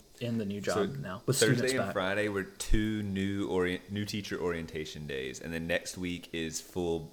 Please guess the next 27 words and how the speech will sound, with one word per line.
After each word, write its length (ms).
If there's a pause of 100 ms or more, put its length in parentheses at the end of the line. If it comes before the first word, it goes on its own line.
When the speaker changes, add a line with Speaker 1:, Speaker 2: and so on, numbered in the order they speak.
Speaker 2:
just 260
teacher 480
professional 560
work 260
days. 680
Like, 100
Speaker 1:
So 60
you 80
Speaker 2:
so 20
we 60
Speaker 1:
haven't 200
Speaker 2:
just 260
Speaker 1:
begun 360
classes 640
yet? 200
Speaker 2:
No, 640
August 380
Speaker 1:
Okay. 120
Speaker 2:
eighteenth 520
actually 360
will 40
be 40
the 120
first 200
day 120
with 160
kids. 460